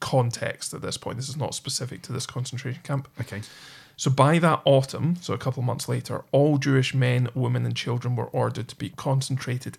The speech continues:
Speaker 1: in a camp. Initially, the plans in Belgrade were to create a ghetto,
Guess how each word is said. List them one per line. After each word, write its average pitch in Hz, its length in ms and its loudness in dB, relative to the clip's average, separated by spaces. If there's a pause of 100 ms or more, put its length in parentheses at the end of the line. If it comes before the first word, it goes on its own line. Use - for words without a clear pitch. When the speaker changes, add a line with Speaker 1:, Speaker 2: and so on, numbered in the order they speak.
(120)
Speaker 1:
in 120 260 -2
a 127 80 -8
camp. - 500 -14 (400)
Initially, 147 480 6
the 175 100 2
plans 131 520 4
in 120 240 2 (180)
Belgrade 120 560 2
were - 140 -2
to - 100 -10
create - 300 -8
a 139 60 -12 (120)
ghetto, 135 540 -2